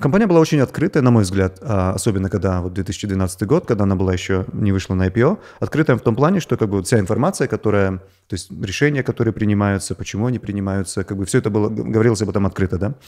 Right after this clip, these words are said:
А, были такие, э, наверное, у Гугла они переняли вот эту вот традицию, они ее называли tea time, когда вся компания собирается, там все топовые менеджеры на сцене, отвечают на все вопросы.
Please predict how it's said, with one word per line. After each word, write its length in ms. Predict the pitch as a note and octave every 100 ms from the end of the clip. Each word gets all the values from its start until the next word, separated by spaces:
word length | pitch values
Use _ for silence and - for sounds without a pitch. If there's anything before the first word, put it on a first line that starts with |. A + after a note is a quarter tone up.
| - - -
А, 200 | G#2+ F#2
были 180 | F#2 A2
такие, 640 | G#2 G2+ G#2 G2+ F#2+ G2
э, 460 | - A2 A2+ - - -
наверное, 400 | - - G#2+ G2+
у 140 | G#2+ A2+
Гугла 280 | A2+ A2 G2+
они 140 | G2
переняли 380 | G2+ G2+ G2+ F2+
вот 160 | F2
эту 180 | F#2 -
вот 200 | F2 - _
традицию, 600 | - F#2+ C3 - G#2+ F#2+ F#2+ - - -
они 140 | G2+
ее 80 | G2
называли 340 | G2 F#2 F#2
tea 180 | F#2 D3
time, 360 | C3+ F#2+ F2+ - - _ _
когда 540 | - F2+ F2+ F2 F2 - _ _
вся 140 | - G2+
компания 340 | G#2 G2 F#2+
собирается, 680 | F2+ G2 B2 E3 - C3 A#2+ -
там 320 | F#2 F2 -
все 300 | - - F2
топовые 580 | - G2+ F#2 F#2 F2+ F2
менеджеры 720 | G2 F#2 F2 F2+ A#2 G2 -
на 140 | F#2+
сцене, 500 | F2+ - D3+ D#3+ B2+
отвечают 380 | G#2+ F#2+ - F2+
на 80 | F2+
все 120 | -
вопросы. 440 | F#2 G#2 D#3+ C#3